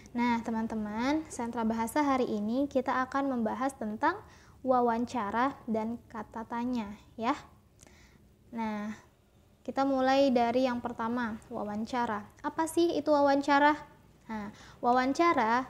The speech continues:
adalah percakapan antara dua orang yang ditujukan untuk mencari keterangan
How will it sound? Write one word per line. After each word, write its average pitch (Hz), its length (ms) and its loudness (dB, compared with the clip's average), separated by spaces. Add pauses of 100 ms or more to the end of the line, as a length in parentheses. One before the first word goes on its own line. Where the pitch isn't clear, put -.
(140)
adalah 220 720 2
percakapan 233 960 -2
antara 311 480 2
dua 247 320 2
orang 226 400 2 (320)
yang 311 320 6
ditujukan 240 960 4
untuk 302 320 4
mencari 277 480 4
keterangan 233 640 2